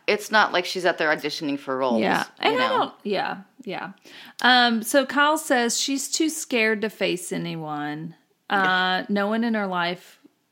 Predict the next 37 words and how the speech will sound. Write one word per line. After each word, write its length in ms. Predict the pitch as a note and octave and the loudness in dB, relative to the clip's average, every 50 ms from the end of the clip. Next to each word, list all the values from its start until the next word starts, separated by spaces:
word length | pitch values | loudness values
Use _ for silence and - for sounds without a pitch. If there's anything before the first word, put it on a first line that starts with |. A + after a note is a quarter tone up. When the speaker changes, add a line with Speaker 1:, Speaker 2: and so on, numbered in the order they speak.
| _ _ _ - | _ _ _ -8
Speaker 2:
ever 220 | G3+ F#3+ G3 F#3+ | -6 -6 -6 -8
calls 260 | F#3+ - G#3+ G3+ G3 | -8 -8 -10 -10 -10
her 180 | - A#3 A#3 B3+ | -10 -12 -12 -12
out, 260 | D4 D4+ - - - _ _ _ _ _ _ _ _ _ _ _ _ _ _ _ _ _ _ _ _ _ _ _ _ _ _ _ | -12 -12 -14 -16 -18 _ _ _ _ _ _ _ _ _ _ _ _ _ _ _ _ _ _ _ _ _ _ _ _ _ _ _
which 220 | - G#4+ G#4 - - | -2 -2 -2 -2 -2
might 200 | G#4 E4+ C4+ - | -2 -2 -2 -2
be 100 | A#3 G#3 | -6 -10
true. 300 | - - F#3 E3+ - - | -10 -10 -8 -8 -4 0
Speaker 1:
Might 220 | G3+ G#3+ G#3 G#3+ | 2 2 2 2
be 80 | F#3 E3+ | 0 -4
true. 360 | - - F#3 D#3 D3 D#3 E3+ E3 _ _ _ _ | -4 -2 -2 -2 -2 -2 -4 -8 _ _ _ _
Speaker 2:
Yeah. 260 | C#4 C#4+ A#3+ G#3 G#3 G#3 - _ - - - | -4 -2 0 0 -2 -4 -8 _ -16 -10 -6
Speaker 1:
I 60 | E3+ | -6
mean, 160 | F#3 F3 E3 | -4 -4 -2
that's, 340 | E3 E3+ E3 E3 - - - _ - - | -2 -2 -2 -4 -6 -16 -20 _ -8 0
yeah. 380 | - A3+ A3+ A3 G#3+ G#3 G3+ G3 | 2 4 4 4 4 4 2 2
Speaker 2:
Um, 240 | F#3+ F#3+ G3+ G#3+ - _ _ _ _ _ _ - | 0 -2 -6 -8 -10 _ _ _ _ _ _ -10
yeah, 420 | - G3 G3+ F#3 E3+ E3 E3+ F#3+ - | -4 -2 0 0 2 0 0 -2 -2
but 300 | A3+ A3+ G#3 - - - | -2 -4 -4 -4 -6 -8
she, 600 | - - - C4 B3 B3 B3+ B3 A3 - - - - - - A#3+ A3+ - | -8 -6 -4 -4 -2 -2 -2 -2 -4 -6 -8 -12 -20 -18 -14 -12 -8 -4
L 160 | - B3 A#3+ | -2 -2 -2
V 160 | A#3 C4 B3+ | -2 -4 -6
P's 340 | A#3 - B3 A#3 A3+ G#3+ - | -6 -6 -6 -6 -6 -4 -4
like, 160 | G#3+ G3 G3 | -4 -4 -4
"They 100 | - G3+ | -4 -6
called 300 | G3 - - B3 C4 C4 | -6 -4 -4 -4 -2 0
me 160 | C#4 C#4+ C#4+ | 0 0 0
a 80 | C#4 B3 | 0 0
liar. 400 | F#3+ F3+ F3 F3 F3 F3+ F3+ F3+ | 0 -2 -2 -2 -2 -2 -2 -4
You 160 | F3+ F#3 F#3+ | -4 -4 -4
don't 260 | F#3 G3+ A3 G#3+ - | -4 -4 -6 -6 -8
treat 260 | - - - A#3 - - | -10 -10 -10 -10 -10 -12
people 340 | - - - - G#3+ G3 | -16 -18 -10 -6 -4 -4
you 120 | F#3+ F#3+ F3+ | -4 -4 -4
love 240 | E3+ - - - - | -6 -8 -8 -10 -12
like 220 | - - - - - | -14 -14 -14 -14 -12
that." 260 | - - - - - | -12 -10 -10 -12 -14